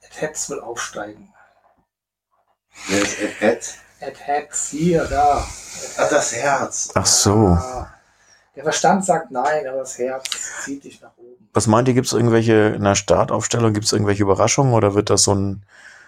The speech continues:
Speaker 3: Standard aus der Hinrunde werden, der sich, also aus, abgesehen jetzt von, von den Verletzten von Henk Fährmann und Philipp Ziereis, die fehlen werden?
Speaker 2: Keine Überraschung.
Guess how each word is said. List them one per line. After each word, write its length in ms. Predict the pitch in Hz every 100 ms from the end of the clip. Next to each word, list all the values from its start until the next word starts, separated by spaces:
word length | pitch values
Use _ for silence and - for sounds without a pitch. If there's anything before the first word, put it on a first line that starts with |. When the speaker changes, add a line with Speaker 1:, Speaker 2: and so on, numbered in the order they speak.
| _
Speaker 3:
Standard 440 | - - 98 101 101
aus 100 | 98
der 80 |
Hinrunde 460 | 95 98 95 98 92
werden, 420 | 92 92 95 92
der 140 | 92 90
sich, 280 | 92 -
also 280 | - 90 - -
aus, 240 | 101 101 _ _ _ _ -
abgesehen 460 | - - 95 98
jetzt 160 | 95 90
von, 380 | - 92 90 90
von 180 | - 90
den 120 | 85
Verletzten 420 | 87 92 90 92
von 280 | 95 95 - - - - - -
Henk 180 | - 92
Fährmann 360 | - - 92 90
und 440 | - 98 - - - _ _ -
Philipp 240 | - -
Ziereis, 640 | - 107 - - 110 - -
die 160 | 113 107
fehlen 340 | - 95 95
werden? 300 | 98 95 104 107 _ _ _ _ _ _ _ _ _ _ -
Speaker 2:
Keine 260 | 90 90 90
Überraschung. 480 | 85 76 - -